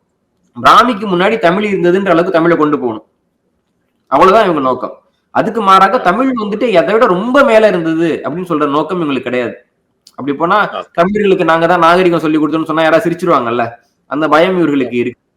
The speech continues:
Speaker 1: அதனால அதுக்கு என்ன வேணுமோ அவ்வளவு மட்டும் தான் நாங்க பண்ணுவோம்.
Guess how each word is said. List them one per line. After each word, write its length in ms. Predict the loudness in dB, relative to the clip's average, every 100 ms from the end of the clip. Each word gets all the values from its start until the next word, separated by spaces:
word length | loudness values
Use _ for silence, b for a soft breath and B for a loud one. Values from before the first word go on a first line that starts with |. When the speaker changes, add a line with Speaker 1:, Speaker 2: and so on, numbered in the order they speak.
| _
Speaker 1:
அதனால 300 | -6 -4 -2 -4 -6 _ _ _ _
அதுக்கு 380 | -6 -4 -4 -4
என்ன 200 | 0 2
வேணுமோ 360 | 2 2 0 -2 -6 _ _ _ _ _ -4
அவ்வளவு 260 | 0 2 2
மட்டும் 240 | 0 0
தான் 120 | 0
நாங்க 220 | 0 0
பண்ணுவோம். 260 | 0 -2 -4